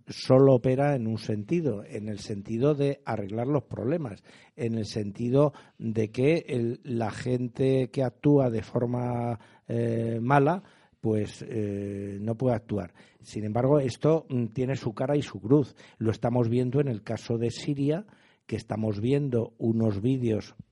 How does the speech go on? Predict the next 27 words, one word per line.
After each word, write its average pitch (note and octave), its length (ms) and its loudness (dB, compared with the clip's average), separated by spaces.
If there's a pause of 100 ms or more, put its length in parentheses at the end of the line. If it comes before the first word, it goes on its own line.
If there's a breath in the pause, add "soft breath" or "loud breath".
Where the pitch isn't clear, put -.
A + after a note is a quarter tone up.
(440)
espantosos - 920 -2 (440 loud breath)
donde G#2 440 -2
se - 160 -6
masacra G#2 520 -6
a A2 40 -4
la G#2+ 120 -6
gente A#2+ 420 -4
sin G2 280 -6
ninguna G#2+ 520 -4 (340 loud breath)
consideración G#2+ 800 -2
a G#2 80 -4
lo F#2+ 160 -6
que A2 120 -6
es G#2+ 60 -4
la G#2 300 -6 (180 soft breath)
condición G#2+ 560 -2
humana C3+ 380 0 (320 loud breath)
y, A2 360 -4
y G#2+ 180 -4
el G2+ 120 -4
conocimiento, B2+ 1040 -2 (340 soft breath)
mm, B2+ 380 -2
de C3+ 140 2
esos, C3+ 560 0 (120)
eh, B2 240 0
vídeos, D#3 640 -2 (380 soft breath)
eh, G#2 520 0